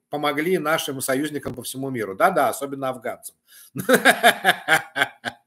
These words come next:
It has been the great honor of my life to serve as your president. Да, это было самым, это самый большой челлендж, вообще самое большое достижение моей жизни – служить вашим президентом. And while it has been my intention to seek re-,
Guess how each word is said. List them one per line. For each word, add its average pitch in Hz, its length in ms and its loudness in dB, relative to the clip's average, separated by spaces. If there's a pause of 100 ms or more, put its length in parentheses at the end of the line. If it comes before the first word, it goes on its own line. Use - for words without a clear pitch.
(1500)
It 185 180 -8
has 196 160 6
been 170 220 2
the 165 100 4
great 165 300 6
honor 156 320 2
of 143 120 -4
my 139 180 2
life 139 340 2
to 127 100 -2
serve 135 400 -2
as 113 160 -4
your 123 140 -2
president. 95 560 -4
Да, 135 240 2
это 147 180 -4
было 156 180 -2
самым, 147 340 0
это 143 360 -2 (220)
самый 170 220 0
большой 160 420 2
челлендж, 135 400 0
вообще 127 220 -4
самое 139 300 -2
большое 127 280 -4
достижение 117 360 -8
моей 117 180 -6
жизни – 165 360 -4 (180)
служить 143 320 -2
вашим 127 260 -2
президентом. 113 580 -6 (340)
And 151 220 -4
while 180 340 4
it 135 140 -4 (100)
has 180 220 2
been 151 260 -2
my 139 260 0
intention 175 720 -2
to 135 80 -6
seek 147 300 -6
re-, 120 180 -4